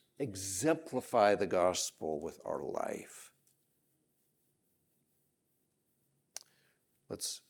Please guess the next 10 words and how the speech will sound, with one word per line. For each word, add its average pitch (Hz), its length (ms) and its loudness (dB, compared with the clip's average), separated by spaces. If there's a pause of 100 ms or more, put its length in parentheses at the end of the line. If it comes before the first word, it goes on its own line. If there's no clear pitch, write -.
bow 95 100 -2
our 80 140 0
heads 78 220 -6
in 80 160 -12
prayer. 71 400 -10 (2750)
Father, 120 240 8
we 110 140 4
thank 107 400 -2
you 90 180 -2
for 92 720 2